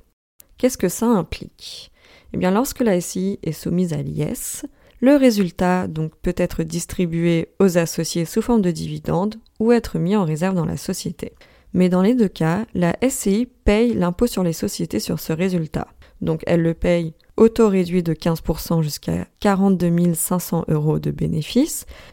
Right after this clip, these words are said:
Et au-dessus de ce bénéfice, le taux passe à vingt-cinq pour cent. Les règles d'imposition pour les loyers perçus par la S C I sont exactement les mêmes que le régime réel B I C.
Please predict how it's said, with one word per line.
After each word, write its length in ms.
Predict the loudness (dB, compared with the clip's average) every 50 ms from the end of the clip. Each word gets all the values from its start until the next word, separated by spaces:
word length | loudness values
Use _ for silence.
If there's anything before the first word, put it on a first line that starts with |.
| -6 0 2
Et 160 | 2 2 4 4
au-dessus 540 | 4 6 6 6 4 2 0 -4 -4 -4
de 100 | -2 -4
ce 160 | -6 -6 -6 -6
bénéfice, 720 | -4 -2 -2 -2 -2 -4 -4 -2 -2 -2 -2 -2 -2 -2
le 140 | 0 0 2
taux 180 | 4 2 2
passe 240 | 4 2 -2 -2 -2
à 60 | -2
vingt-cinq 380 | 0 0 0 -2 -2 -2 -4 -4
pour 220 | -4 -6 -8 -8
cent. 180 | -8 -10 -12 -12 _ _ _ _ _ _ _ _ _ _ _ _ _ _ _ _ _ _ _ _ 0
Les 180 | 2 4 4 6
règles 400 | 6 6 4 4 4 2 0 0
d'imposition 760 | 0 -2 -4 -2 -2 -2 -2 -2 -2 -4 -4 -2 -2 -2 -2
pour 180 | -2 -4 -4
les 140 | -2 -2 -2
loyers 680 | -2 -2 0 0 2 2 2 0 0 0 -2 -2 -4 -8 _ _ -4
perçus 380 | -4 -4 -2 -4 -6 -6 -4
par 200 | -2 0 0 0
la 120 | 0 0 -2 -2
S 100 | -4 -4
C 180 | -4 -4 -6 -4
I 140 | -2 -2 -4
sont 200 | -4 -6 -8 -6 -4
exactement 680 | -4 -4 -2 0 -2 -2 -2 -2 -2 -2 0 2 2 2
les 160 | 2 0 0
mêmes 360 | 0 0 0 0 0 -2 -4 -8 _ _
que 120 | 0 2 4
le 200 | 4 4 4 2
régime 400 | 0 0 -2 -2 0 0 0 2
réel 460 | 2 2 2 2 2 2 0 0 -2 _ -10
B 160 | -2 2 4
I 200 | 4 4 4 0
C. 300 | -2 -6 -6 -6 -6 -8